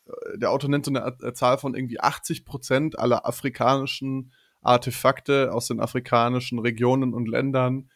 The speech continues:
sind außerhalb Afrikas. Das muss man sich mal vorstellen. Und da gibt's seit hundert Jahren ungefähr die Bewegung,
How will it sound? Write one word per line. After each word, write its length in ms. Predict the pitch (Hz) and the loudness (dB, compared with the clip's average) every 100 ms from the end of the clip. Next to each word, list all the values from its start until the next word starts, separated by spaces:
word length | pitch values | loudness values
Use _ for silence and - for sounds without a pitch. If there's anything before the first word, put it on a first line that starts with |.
| _ _ _ - | _ _ _ -8
sind 300 | 135 131 - _ | -4 -4 -6 _
außerhalb 840 | 120 147 175 - 156 135 135 131 - | 6 6 6 4 4 6 6 4 2
Afrikas. 840 | 147 - 139 - 104 98 98 - - - | 0 2 -4 -2 -4 -4 -6 -16 -20 -10
Das 200 | 123 127 | -6 -4
muss 160 | 131 | -2
man 140 | 135 123 | 0 0
sich 140 | 123 | 0
mal 140 | 123 117 | -2 0
vorstellen. 600 | - 135 - - 107 110 | 4 4 4 0 0 2
Und 80 | 110 | 0
da 80 | |
gibt's 240 | 110 113 - | 0 -2 4
seit 320 | 123 127 - _ _ _ _ | 4 4 0 _ _ _ _
hundert 500 | 156 175 180 180 - | 2 4 4 0 0
Jahren 480 | 123 120 147 165 165 | 4 6 6 4 0
ungefähr 720 | 143 160 147 - 151 151 151 - _ _ _ _ | -2 -2 -2 2 6 6 4 0 _ _ _ _
die 440 | 143 139 139 98 - _ _ _ | 0 6 6 4 -4 _ _ _
Bewegung, 880 | 135 117 131 175 170 156 156 156 | 2 6 8 8 10 10 10 4